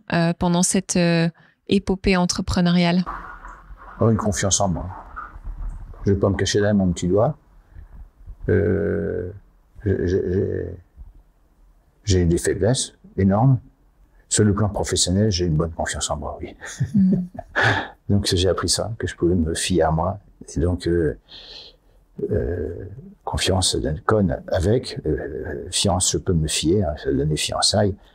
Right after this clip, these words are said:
Speaker 2: Donc, euh, la confiance en moi, euh,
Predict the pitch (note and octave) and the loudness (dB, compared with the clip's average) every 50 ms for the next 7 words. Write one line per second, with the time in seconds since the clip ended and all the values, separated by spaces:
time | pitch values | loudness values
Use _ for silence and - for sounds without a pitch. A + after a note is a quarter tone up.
0 | _ - - - _ _ - F#2 F2 D2 - - E2 D2+ D2+ D#2+ D#2 C#2 C2+ - | _ -20 -20 -20 _ _ -2 0 0 0 0 2 2 2 2 2 0 -2 -4 -6
1 | - - D#2 - - - - - - F#2 F2 - - D2+ D#2 D#2+ F#2 G#2+ A#2 G2 | -4 -6 -4 -2 -2 -4 -2 0 -2 0 0 0 -2 0 0 2 2 2 2 2
2 | D#2 C#2 C#2 D2 C#2+ C#2+ - | 2 2 2 2 0 0 -2